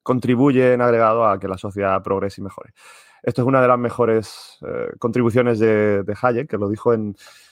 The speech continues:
eh, ¿cómo se dice? Em, la arrogancia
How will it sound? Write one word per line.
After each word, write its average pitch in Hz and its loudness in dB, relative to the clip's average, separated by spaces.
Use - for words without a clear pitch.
eh, 104 -4
¿cómo 113 -8
se 117 -2
dice? 104 -4
Em, 98 -8
la 104 -4
arrogancia 110 0